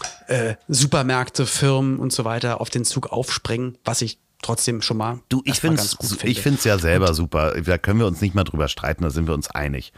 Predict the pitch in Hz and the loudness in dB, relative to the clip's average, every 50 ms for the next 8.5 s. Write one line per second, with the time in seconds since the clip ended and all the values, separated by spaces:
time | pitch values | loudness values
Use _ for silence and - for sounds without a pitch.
0 | - - - - - - - - - _ _ _ - 127 139 123 - 202 196 143 | -20 -20 -20 -20 -20 -20 -20 -20 -20 _ _ _ -8 -4 -2 0 2 2 2 0
1 | 107 - _ - - - - 82 95 104 107 104 104 104 95 - 113 110 117 120 | -2 -6 _ -18 -8 -2 0 4 4 4 4 4 4 2 2 2 2 2 4 4
2 | 120 120 107 104 98 82 80 - 82 76 73 62 55 65 69 69 71 - _ - | 2 2 4 2 2 2 0 -2 -2 -2 -2 -2 -4 -4 -4 -6 -6 -8 _ -20
3 | - - - - - _ - - - - 90 98 101 101 98 98 76 78 104 104 | -20 -20 -20 -20 -20 _ -14 -6 -2 2 4 4 6 6 4 4 4 4 4 4
4 | 101 101 98 98 98 98 95 95 95 85 - - 92 104 98 87 98 95 95 90 | 4 4 4 4 4 4 4 2 0 -2 -4 -4 -4 -4 -2 -2 -4 -4 -4 -2
5 | 104 107 113 127 135 - - 160 147 143 143 131 123 120 117 95 113 117 110 107 | 0 0 0 0 0 -2 -2 0 0 2 2 2 2 2 2 2 0 0 2 2
6 | 113 113 - 120 127 131 139 131 117 117 - 110 110 110 101 95 104 117 151 165 | 0 0 2 2 2 4 4 2 2 0 0 0 0 0 0 2 2 2 2 2
7 | 175 - - 143 143 139 127 107 101 101 104 113 120 90 76 92 95 - - 120 | 0 0 0 0 2 4 4 4 4 4 4 4 4 4 2 2 0 0 2 2
8 | 110 98 78 80 - 110 104 90 80 | 2 2 2 2 0 2 2 0 0